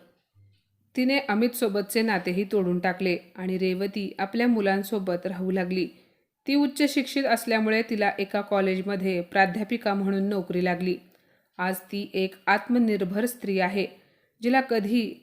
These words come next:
काळी एका पुरुषाच्या आधाराची गरज होती. काही दिवसानंतर तिच्या भावाची कंपनी बंद पडली, त्यामुळे तो बहिणीकडे पैशांसाठी हात पसरू लागला.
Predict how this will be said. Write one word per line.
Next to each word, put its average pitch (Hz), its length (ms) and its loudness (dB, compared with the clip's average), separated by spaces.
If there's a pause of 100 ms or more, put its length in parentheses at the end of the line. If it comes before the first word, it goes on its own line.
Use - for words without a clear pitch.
(100)
काळी 220 320 0 (140)
एका 202 200 0
पुरुषाच्या 226 600 0
आधाराची 208 480 0
गरज 190 300 0
होती. 190 400 -6 (400)
काही 196 220 -2
दिवसानंतर 202 720 -2 (440)
तिच्या 247 200 2
भावाची 220 440 2
कंपनी 202 460 0
बंद 190 280 0
पडली, 190 400 0 (500)
त्यामुळे 196 340 0 (100)
तो 202 60 0
बहिणीकडे 196 680 0
पैशांसाठी 214 800 0
हात 202 220 2 (140)
पसरू 202 260 -2
लागला. 185 340 0